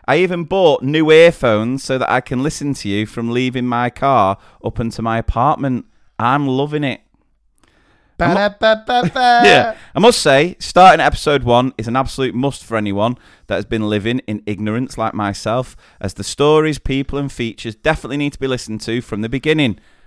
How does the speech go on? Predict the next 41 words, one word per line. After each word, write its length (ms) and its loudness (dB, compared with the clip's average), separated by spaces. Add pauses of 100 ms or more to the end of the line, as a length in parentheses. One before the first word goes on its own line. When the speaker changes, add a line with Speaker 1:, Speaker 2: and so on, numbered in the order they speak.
(140)
Speaker 1:
Mankid 440 -2
is 120 -6
my 180 -4
favourite. 580 -4 (480)
Also, 540 4 (240)
I 60 -2
need 200 0
to 120 0
add 160 2
that 160 -2
the 100 0
other 160 2
Mister 240 -4
P 380 -2 (320)
is 160 0
an 80 -2
absolute 460 -2
legend 500 -4
and 80 -6
makes 260 -6
me 80 -6
laugh 260 -4
out 180 -2
loud 260 -2
so 240 -6
much. 360 -10 (280)
Thank 240 2
you 80 -4
for 100 -4
bringing 300 -2
newfound 380 -2
happiness 360 -4
into 180 -8
my 140 -4
life 340 0 (280)
and 120 -10
keep 280 -4
up 100 -6
the 60 -4
amazing 400 -4
job. 280 -6